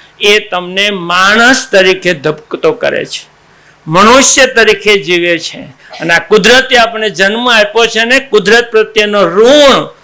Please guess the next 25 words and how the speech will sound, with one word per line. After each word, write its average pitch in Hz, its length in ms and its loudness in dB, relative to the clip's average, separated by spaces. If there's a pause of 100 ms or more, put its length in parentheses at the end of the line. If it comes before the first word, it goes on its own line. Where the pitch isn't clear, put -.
(140)
તમારે 214 320 2
વ્યક્ત 196 340 -2
કરવું 247 300 4
હોય 185 180 4
તો 190 240 -4
બીજા 202 380 2
માણસ 202 420 0
પ્રત્યે 202 460 0
તમારો 190 500 0
કરુણાભાવ, 185 1000 2 (300)
દયાભાવ 180 540 2
હંમેશા 180 580 0
હોવો 170 360 4
જોઈએ. 185 400 2 (360)
અને 190 120 -6
એના 262 300 0
અનુસંધાનમાં 196 920 -2 (220)
છેલ્લું 240 460 4
આપણા 208 180 2
વિચારના 196 460 0
વાવેતરનો 185 680 2
છેલ્લો 208 400 0
મણકો 190 380 0
એટલો 196 320 -2
જ 196 40 -2